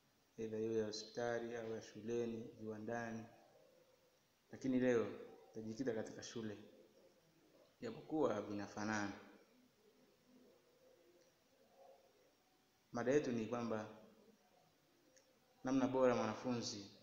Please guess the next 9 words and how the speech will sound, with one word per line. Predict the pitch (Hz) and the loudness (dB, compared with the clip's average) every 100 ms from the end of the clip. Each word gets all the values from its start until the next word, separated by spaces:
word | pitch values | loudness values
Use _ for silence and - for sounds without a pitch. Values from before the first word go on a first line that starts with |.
| - _ _ - _ | -20 _ _ -20 _
ya | 107 | -18
kufanya | - 156 143 | -2 2 2
practical | - 123 - - 113 | 2 -2 -4 -10 -12
akiwa | 104 113 | -8 -8
katika | 110 107 - 113 | -8 -10 -10 -8
maabara. | 110 113 107 - - _ _ - - - - _ _ _ _ _ _ _ _ _ _ _ _ - - - - _ _ - - - _ _ _ _ _ _ - _ _ _ _ _ _ _ _ _ _ - | -6 -8 -10 -16 -20 _ _ -20 -20 -20 -20 _ _ _ _ _ _ _ _ _ _ _ _ -20 -20 -20 -20 _ _ -20 -20 -20 _ _ _ _ _ _ -20 _ _ _ _ _ _ _ _ _ _ -4
Ni | |
muhimu | 117 135 127 | 2 4 4
sana. | 131 113 | 4 2